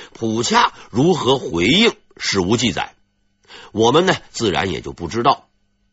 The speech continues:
但是我们可以肯定的是，他并没有从普洽的口中得到他想要的东西，因为直到二十年后，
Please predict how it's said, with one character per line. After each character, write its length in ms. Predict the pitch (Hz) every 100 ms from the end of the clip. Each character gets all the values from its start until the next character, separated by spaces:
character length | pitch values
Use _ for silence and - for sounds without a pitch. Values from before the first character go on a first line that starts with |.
| _ _ - -
但 140 | 175
是 60 | 147
我 160 | 135
们 140 | 131 131
可 340 | - 135 233
以 200 | 247 202
肯 420 | - - 85 80
定 200 | 95 208
的 100 | 123
是， 240 | 90 120 - _ _ -
他 180 | - 123
并 400 | - 202 147 110
没 160 | 117
有 160 | 160 107
从 340 | - 110 139 -
普 320 | - 101 98
洽 220 | - 170
的 100 | 117
口 300 | 107 - 85
中 220 | 82 185 - - _
得 260 | 107 147 180
到 180 | 156
他 160 | 104 147
想 280 | - 73 76
要 180 | 139 95
的 100 | 78
东 220 | 120 123
西， 180 | - - _ _ _ _ _ _
因 220 | 170 185
为 260 | 165 117 - _
直 180 | 123 175
到 120 | 170
二 300 | - 190 156
十 140 | -
年 300 | 175 147 165
后， 360 | 190 233 - -